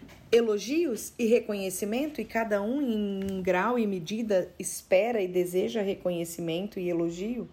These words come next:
sobre isso é um outro papo. Talvez eu esteja precisando exibir mais, oferecer mais, entregar mais aquilo que sou em verdade, e não aquilo que tento ser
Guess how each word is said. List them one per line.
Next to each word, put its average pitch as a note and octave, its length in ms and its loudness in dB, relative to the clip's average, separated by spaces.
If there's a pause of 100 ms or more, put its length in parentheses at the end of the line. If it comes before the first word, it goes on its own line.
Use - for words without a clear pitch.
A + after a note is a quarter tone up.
(420)
sobre D4+ 360 0
isso B3 440 -4 (340)
é E4 120 0
um F4 160 0
outro A3 420 0
papo. - 500 -10 (580)
Talvez G3+ 500 4
eu C4 80 6
esteja G3 460 2
precisando G3+ 1080 -2 (380)
exibir A3 600 0
mais, G3 420 -2
oferecer G3 680 0
mais, F#3+ 420 0
entregar G3 760 2
mais F3 460 -4 (420)
aquilo C4+ 360 -2
que D#4 180 -2
sou C4+ 640 2
em G3 160 -2
verdade, C#3+ 800 -6 (300)
e A#3 80 -2
não C4 160 2
aquilo B3+ 340 -2
que A#3+ 160 -8
tento C4+ 640 0
ser G3+ 420 -2